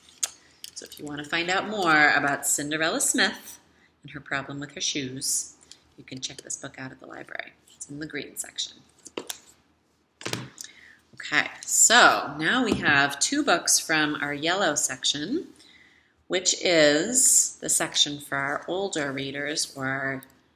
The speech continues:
readers who are interested in longer chapter books with more words, fewer pictures.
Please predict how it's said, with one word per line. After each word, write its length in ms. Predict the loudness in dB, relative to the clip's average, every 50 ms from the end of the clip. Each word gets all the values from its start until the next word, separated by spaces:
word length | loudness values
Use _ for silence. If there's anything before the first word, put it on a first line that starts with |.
| _ _ _
readers 440 | -4 -4 -2 -2 0 0 0 0 0
who 140 | 0 0
are 140 | 0 0 0
interested 560 | 0 -2 -4 -4 -2 -2 -2 0 0 -2 -2
in 340 | -4 -4 -4 -6 -6 -6 -4
longer 360 | 0 2 4 2 2 0 -4
chapter 460 | -4 -4 -2 0 0 -2 0 -4 -6 -2
books 840 | -2 -2 -2 -2 -4 -6 -4 -2 -2 0 -2 -2 -4 -6 -12 -20 -20 _ _ _ -20 _ _ _ _ _ _ _
with 180 | -20 -14 -10 -8
more 260 | -6 -4 -4 -4 -4
words, 720 | -2 0 4 6 6 8 8 8 8 6 4 4 0 0
fewer 320 | 0 -2 -4 -4 -2 -4 -6
pictures. 1120 | -6 -10 -4 -2 -2 -2 0 -2 -2 -2 -2 -2 0 2 2 4 6 4 4 2 0 -8